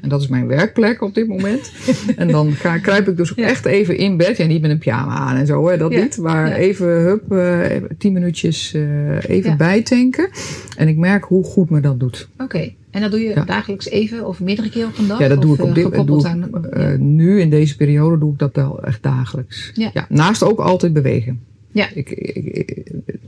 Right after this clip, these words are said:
Speaker 1: minstens één keer per dag, liefst twee keer per dag, dertig minuten fietsen of wandelen als basis, hè.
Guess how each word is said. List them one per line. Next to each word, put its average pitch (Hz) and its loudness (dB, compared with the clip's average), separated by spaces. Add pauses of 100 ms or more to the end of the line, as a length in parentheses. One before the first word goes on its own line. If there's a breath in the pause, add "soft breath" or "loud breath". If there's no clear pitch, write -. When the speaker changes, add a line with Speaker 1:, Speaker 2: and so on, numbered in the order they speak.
Speaker 1:
minstens 147 2
één 139 2
keer 131 0
per 139 2
dag, 165 2
liefst 160 2
twee 147 4
keer 143 2
per 123 0
dag, 135 0
dertig 135 0
minuten 135 0
fietsen 143 2
of 127 0
wandelen 139 2
als 123 0
basis, 165 0
hè. 202 -4